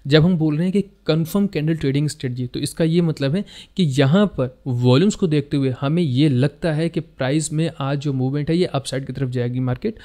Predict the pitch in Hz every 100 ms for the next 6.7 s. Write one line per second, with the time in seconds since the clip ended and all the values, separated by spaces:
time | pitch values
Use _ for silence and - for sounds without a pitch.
0 | - - 170 165 180 151 131 170 220 220
1 | 156 143 160 151 208 277 - - 135 131
2 | 123 135 131 160 135 120 110 101 - -
3 | 147 143 156 170 170 208 170 151 160 165
4 | 147 147 208 208 165 131 131 - 180 196
5 | - 135 175 202 175 156 143 131 147 120
6 | 127 - 139 127 123 101